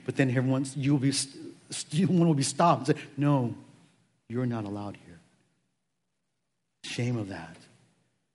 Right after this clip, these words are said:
But those who trust in him will enter into his presence and will worship him. They will sing a new song, and that ought to be our response to the Messianic servant.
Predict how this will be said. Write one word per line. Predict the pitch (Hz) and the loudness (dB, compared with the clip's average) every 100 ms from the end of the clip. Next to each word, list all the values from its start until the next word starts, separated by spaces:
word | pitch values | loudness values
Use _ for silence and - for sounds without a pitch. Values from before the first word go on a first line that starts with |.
| _ _ _ _ _ _ _ _ _ _ _ _ _ 123 | _ _ _ _ _ _ _ _ _ _ _ _ _ -6
But | 117 | 0
those | 127 135 131 | 2 2 0
who | |
trust | 139 143 131 127 | -2 -2 -4 -4
in | 104 | -4
him | 104 107 110 | -4 -2 -2
will | 123 | -2
enter | 131 135 - 131 | -2 -2 -2 -4
into | 123 | -2
his | 113 - | -4 -4
presence | 120 110 117 - - | -4 -2 -4 -6 -6
and | 139 147 | 2 4
will | 143 | 6
worship | 156 170 147 - | 4 4 0 -4
him. | 113 101 101 - - - _ _ _ _ _ _ _ _ _ _ _ _ _ - | -6 -6 -8 -16 -20 -20 _ _ _ _ _ _ _ _ _ _ _ _ _ -4
They | 113 | -4
will | 110 | -2
sing | 104 - 147 135 | -2 2 2 4
a | |
new | 131 135 | 2 2
song, | 135 120 110 113 117 - - _ _ _ _ _ - | 0 -2 0 -2 -6 -14 -20 _ _ _ _ _ -4
and | 120 | 0
that | 127 | 2
ought | 123 123 | 0 0
to | |
be | 117 117 | -2 0
our | 113 120 | 0 0
response | 110 - 107 98 - | -2 -6 -8 -8 -10
to | |
the | 107 | -10
Messianic | 101 - 104 107 | -8 -8 -8 -6
servant. | 123 113 | -4 -4